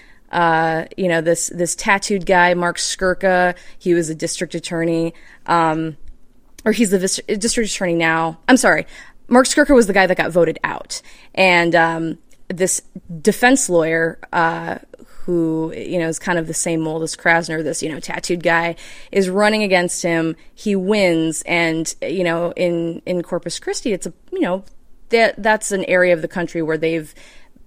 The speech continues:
been pretty, uh, strong about their, you know, their use of the death penalty, their,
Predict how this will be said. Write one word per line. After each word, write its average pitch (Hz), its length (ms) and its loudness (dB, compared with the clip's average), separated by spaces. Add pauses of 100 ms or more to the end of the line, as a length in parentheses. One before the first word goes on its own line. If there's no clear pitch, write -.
(160)
been 170 340 2
pretty, 160 840 -4 (440)
uh, 160 540 -2 (300)
strong 180 640 2
about 165 320 -6
their, 165 400 -2 (180)
you 185 80 -6
know, 185 60 0
their 165 100 2
use 160 220 -4
of 156 80 -12
the 160 80 -14
death 202 260 0
penalty, 180 640 -2
their, 160 460 -4